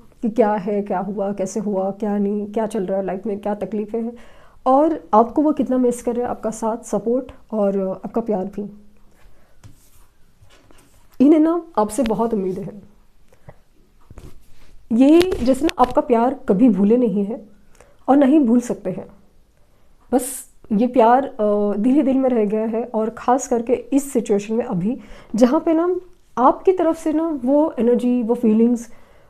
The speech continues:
वो नहीं फील हो रही है। तो जैसे इनका कहना है, "Please express your love",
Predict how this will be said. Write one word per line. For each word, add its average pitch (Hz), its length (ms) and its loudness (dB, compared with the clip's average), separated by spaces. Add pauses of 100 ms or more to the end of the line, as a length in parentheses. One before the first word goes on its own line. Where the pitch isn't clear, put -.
(160)
वो 233 140 8
नहीं 277 300 6
फील 233 220 -2
हो 175 120 -4
रही 170 120 -6
है। - 180 -14 (640)
तो 214 360 4
जैसे 240 260 2
इनका 247 400 2
कहना 226 260 -2
है, 233 280 -4 (420)
"Please 254 320 2
express - 440 -6
your 214 140 -4
love", 185 180 -4